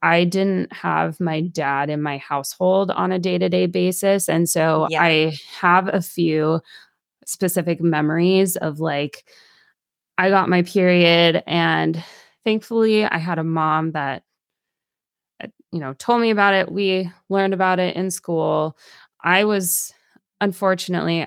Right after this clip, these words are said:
Speaker 1: well, I think this was one of the hardest parts that I l-, also, like you, I went through puberty early. I got my period when I was ten in fifth grade, and that was early for, I think, a lot of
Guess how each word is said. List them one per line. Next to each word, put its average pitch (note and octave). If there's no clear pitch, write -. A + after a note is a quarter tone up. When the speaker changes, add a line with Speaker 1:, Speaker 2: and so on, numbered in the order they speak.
Speaker 1:
well, D#3
I -
think F3+
this F3+
was D3+
one E3
of C3+
the C3+
hardest -
parts -
that -
I A3
l-, G#3
also, F3+
like D#3
you, D#3
I G#3+
went A#3+
through A3
puberty F#3
early. E3
I F3+
got F3+
my E3
period E3
when D#3
I D3
was D3+
ten C#3+
in D#3+
fifth -
grade, D3
and D#3
that D3+
was D#3
early F3+
for, D#3
I D#3
think, D#3+
a D3+
lot C#3+
of D3